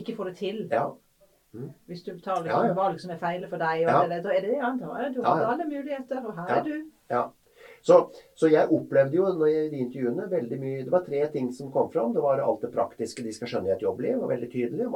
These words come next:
Speaker 2: alle mulige sånne ting som man lærer etter, eh, under, med, med erfaring. Det var drivkrefter,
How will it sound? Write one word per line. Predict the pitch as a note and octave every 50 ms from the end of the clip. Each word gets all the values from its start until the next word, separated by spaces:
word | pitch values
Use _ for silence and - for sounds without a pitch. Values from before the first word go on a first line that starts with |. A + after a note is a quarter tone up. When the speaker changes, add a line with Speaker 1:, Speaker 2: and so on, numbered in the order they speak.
| - -
Speaker 2:
alle | B2 A2+ A2+
mulige | A2 G2+ G2 -
sånne | G2 F#2+ F#2 F2+ -
ting | - G2 F#2+ F2+
som | - A2
man | G2+ G2
lærer | F#2+ F2+ F2 E2+ F#2+ F#2 -
etter, | - G2
eh, | F#2 F#2 G2+ G2+ G#2 G2 - - - - G#2
under, | G2+ G2+ G2
med, | G2 G2 G2 G2+ G2 F#2+ F#2 F2+ F#2 F#2 -
med | G#2 G#2 G2+ -
erfaring. | - A2+ G2+ G#2 C3+ G3 A#3+ A#3 - - _ _ _ _ _ _ _ _ _ _ _ _ _ - -
Det | C3 B2+
var | B2+ B2 A#2+ A#2+
drivkrefter, | B2 A#2 A#2 A2+ A2 G#2 - C#3+ C3 B2+ - B3+ C4+